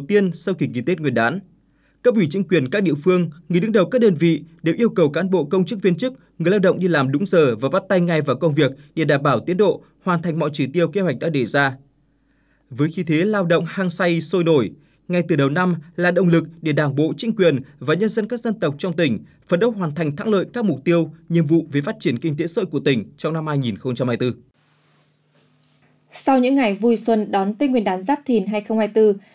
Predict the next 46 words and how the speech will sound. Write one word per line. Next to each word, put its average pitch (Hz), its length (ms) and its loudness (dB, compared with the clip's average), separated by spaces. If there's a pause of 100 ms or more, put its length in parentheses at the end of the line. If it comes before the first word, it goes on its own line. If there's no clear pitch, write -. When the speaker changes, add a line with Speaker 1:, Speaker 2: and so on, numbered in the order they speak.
(100)
Speaker 2:
ngày 240 140 4
mười 226 180 4
lăm 247 200 2
tháng 202 140 -6
hai, 233 340 0
tức 302 100 0
mùng 226 240 0
sáu 190 260 -6
tháng 196 200 -8
Giêng, 226 260 2 (300)
hệ 233 180 0
thống 226 220 0
các 311 140 0
ngân 285 140 2
hàng 214 240 -2
thương 233 180 0
mại 226 200 0
trên 233 160 -2
địa 208 80 4
bàn 196 240 -2
tỉnh 185 260 0
đã 185 160 -2
mở 233 200 2
cửa 190 280 -2
giao 214 160 0
dịch 208 200 -2
trở 185 140 -4
lại 190 240 -2 (280)
với 220 120 4
không 254 220 2
khí 214 220 0
nhộn 254 280 2
nhịp 196 200 2
và 185 80 0
sôi 196 200 -2
động. 202 180 4 (460)
Đây 226 220 4
chính 233 220 0
là 269 100 2
tín 233 200 0
hiệu 220 140 2
vui 226 320 2 (120)
cũng 220 200 2
như 220 120 2
động 202 200 0
lực 202 180 2